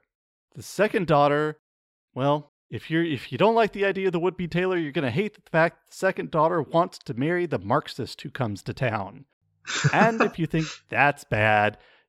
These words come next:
Speaker 1: yeah, if you think that's bad, the third daughter wants to marry a Christian.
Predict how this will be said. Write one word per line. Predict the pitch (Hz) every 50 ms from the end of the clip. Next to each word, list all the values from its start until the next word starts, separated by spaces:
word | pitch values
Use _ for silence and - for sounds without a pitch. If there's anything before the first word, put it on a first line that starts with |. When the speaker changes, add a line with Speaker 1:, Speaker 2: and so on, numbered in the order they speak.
| _ _
Speaker 1:
yeah, | - 95 107 113 110 101 95 - _ _ -
if | 135 117 -
you | 147 120
think | 190 202 190 - _
that's | - 147 185 - - -
bad, | - - 113 110 110 107 107 110 - _ _ _ -
the | 117
third | - _ - 175 208 233 175 -
daughter | 139 110 107 117 131 147 151 147 _ _ _ _ -
wants | 104 107 123 143 160 -
to | - - 185
marry | 170 147 113 104 101 101 98 98 104 110
a | 123 131
Christian. | 135 - - - - 95 92 - - - - 98 87 85 82 78